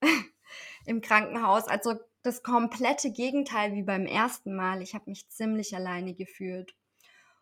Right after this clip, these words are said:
Und was aber bei der Zeit danach anders war, ich habe eine postpartale Depression entwickelt. Mm, also,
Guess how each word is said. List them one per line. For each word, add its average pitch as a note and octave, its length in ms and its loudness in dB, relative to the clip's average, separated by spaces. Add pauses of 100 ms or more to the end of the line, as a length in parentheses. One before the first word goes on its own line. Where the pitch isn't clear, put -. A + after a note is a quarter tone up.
(120)
Und F#3+ 1040 -4 (2750)
was G3+ 220 -6
aber G#3 220 0
bei G3 180 0
der G3 220 -2
Zeit G#3 460 -2
danach G3+ 400 -2
anders A#3 540 2
war, A#3 360 4 (280)
ich G#3+ 140 -6
habe G#3+ 180 -2
eine G#3+ 120 0
postpartale G#3 800 -4
Depression G#3+ 640 -2
entwickelt. G3 920 -4 (760)
Mm, A3+ 480 -6 (1080)
also, G#3 600 -8